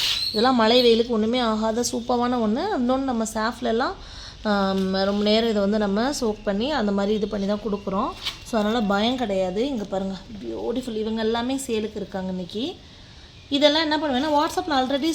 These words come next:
சேவ் ஆகியிருக்காங்கல்ல நம்மளோட தங்கங்கள், அவங்களுக்கு வந்து என்ன பண்ணுவோன்னா, WhatsApp-ல டக்கு டக்குன்னு கோட் நம்பர் போட்டு நம்ம சேல் போட்டுருவோம், அவங்க வாங்கிடுவாங்க. But வெளியிலேருந்து வரவங்களுக்கு என்ன இருக்கு சேலுக்குன்னு தெரிஞ்சுக்கணும் அப்படின்னா, நான் சொல்ற அதை மட்டும் ஃபாலோ பண்ணா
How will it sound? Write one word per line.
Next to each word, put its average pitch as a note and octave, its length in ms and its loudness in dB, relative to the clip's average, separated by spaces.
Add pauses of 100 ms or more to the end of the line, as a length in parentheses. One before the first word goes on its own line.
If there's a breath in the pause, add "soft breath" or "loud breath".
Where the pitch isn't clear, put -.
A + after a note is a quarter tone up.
(120)
சேவ் D#4+ 320 4
ஆகியிருக்காங்கல்ல A#3 580 0
நம்மளோட G#3 260 -2 (120)
தங்கங்கள், G3 360 -4 (480 loud breath)
அவங்களுக்கு D4 480 0
வந்து C#4+ 180 0
என்ன A#3+ 120 2 (100)
பண்ணுவோன்னா, G#3 360 0 (120)
WhatsApp-ல B3+ 480 2
டக்கு - 220 -4
டக்குன்னு A#3 320 -6
கோட் A#3 220 2
நம்பர் G3+ 280 -2
போட்டு A3 240 -2
நம்ம G#3+ 120 0 (100)
சேல் A3+ 240 0
போட்டுருவோம், G#3+ 340 -2
அவங்க A3+ 160 2 (100)
வாங்கிடுவாங்க. G3+ 540 -2 (420 loud breath)
But C4+ 100 2 (100)
வெளியிலேருந்து F4+ 540 4
வரவங்களுக்கு C4 540 2 (240)
என்ன E4 180 0 (160)
இருக்கு D#4+ 240 0 (100)
சேலுக்குன்னு B3 460 -6
தெரிஞ்சுக்கணும் B3+ 580 -2
அப்படின்னா, G#3+ 340 -2 (460 loud breath)
நான் D#4+ 200 6
சொல்ற D#4 280 6
அதை B3+ 160 6
மட்டும் D4 240 -2
ஃபாலோ A#3+ 320 2
பண்ணா A3 220 -2